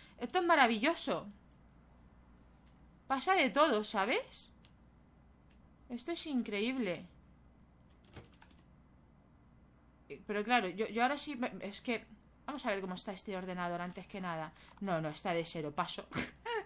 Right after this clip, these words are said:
Si me dices que hubiese estado un poco avanzado... Pues todavía. Pero no está avanzado.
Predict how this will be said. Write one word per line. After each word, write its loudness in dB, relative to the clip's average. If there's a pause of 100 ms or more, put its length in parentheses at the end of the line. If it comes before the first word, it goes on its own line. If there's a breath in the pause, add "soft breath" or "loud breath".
(460 loud breath)
Si 2
me 8
dices 8
que 4
hubiese 8
estado 10
un 2
poco 6
avanzado... 8 (1500)
Pues 2
todavía. 4 (1160)
Pero 0
no 0
está 2
avanzado. 0